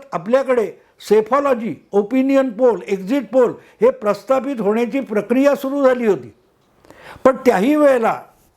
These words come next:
चॅनेल वगैरे नव्हते. अशा वेळेला इंडिया टुडेमध्ये प्रणय रॉय हा पहिला सेफॉज-, सेफॉलॉजिस्ट आपल्या देशातला, हा आपले अंदाज व्यक्त करायचा.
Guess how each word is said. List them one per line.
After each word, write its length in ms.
चॅनेल 380
वगैरे 360
नव्हते. 380
अशा 280
वेळेला 200
इंडिया 400
टुडेमध्ये 640
प्रणय 360
रॉय 280
हा 240
पहिला 340
सेफॉज-, 540
सेफॉलॉजिस्ट 640
आपल्या 300
देशातला, 520
हा 120
आपले 260
अंदाज 460
व्यक्त 300
करायचा. 420